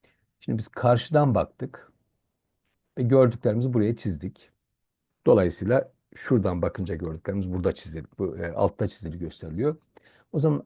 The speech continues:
A yüzeyi neresi olur? Çünkü şu,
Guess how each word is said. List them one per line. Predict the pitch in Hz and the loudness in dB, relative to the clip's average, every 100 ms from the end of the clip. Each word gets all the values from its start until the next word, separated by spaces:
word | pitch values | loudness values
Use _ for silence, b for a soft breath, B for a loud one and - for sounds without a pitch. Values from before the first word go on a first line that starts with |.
| _ | _
A | 143 151 143 | 4 6 6
yüzeyi | 120 113 117 135 | 4 4 4 4
neresi | 127 98 85 | 2 0 -4
olur? | 101 156 - _ _ _ _ _ _ _ _ _ | -4 -4 -8 _ _ _ _ _ _ _ _ _
Çünkü | _ 95 - | _ -18 -16
şu, | - 120 - | -4 -2 -2